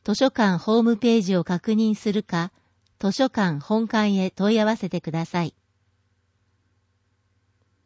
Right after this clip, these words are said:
市民ワークショップ参加者募集。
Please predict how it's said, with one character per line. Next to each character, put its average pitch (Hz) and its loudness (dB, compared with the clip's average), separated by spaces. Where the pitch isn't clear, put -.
市 - -2
民 269 2
ワ 247 2
ー 247 -2
ク - -16
シ - -6
ョ 226 -2
ッ 226 -6
プ 160 -8
参 233 -2
加 240 -4
者 196 -2
募 160 -4
集。 165 -4